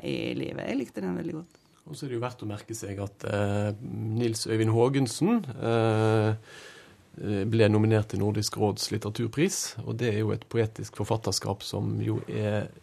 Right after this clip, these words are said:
Speaker 2: på en måte veldig sånn nedpå. Enkelt og prosaisk. Også på det, altså kjøkkendikt også på den måten, altså i hvert fall veldig, veldig hverdagslige, og
Speaker 1: Mer sånn sengedikt, egentlig. Det handler jo om å
Speaker 2: Sengedikt,
Speaker 1: legge seg og stå opp igjen.
Speaker 2: ja, og lengselsdikt og kjærlighetsdikt. Og, og det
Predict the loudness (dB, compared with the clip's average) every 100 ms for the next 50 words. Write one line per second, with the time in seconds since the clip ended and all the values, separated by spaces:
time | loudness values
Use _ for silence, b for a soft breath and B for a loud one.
0 | _ _ -4 -2 -2 0 0 0 2 4
1 | 2 0 4 6 6 6 6 6 -6 b
2 | b b b b 4 4 4 2 -2 -2
3 | 2 4 4 2 0 4 6 6 2 2
4 | 0 2 0 0 -4 -2 2 4 8 8
5 | 8 6 6 6 6 8 10 10 10 8
6 | 6 8 8 8 8 8 8 8 8 8
7 | 8 8 10 8 6 6 8 8 6 6
8 | 6 B B B B B B -2 0 0
9 | 0 2 2 0 -2 -2 -2 0 2 2
10 | 6 10 10 10 8 6 0 -2 -2 -2
11 | -4 -4 -2 0 4 6 6 6 10 10
12 | 10 6 2 2 4 2 2 4 4 4
13 | 2 -2 -4 -6 -2 2 2 2 0 -4
14 | -6 -10 -12 -10 -4 2 4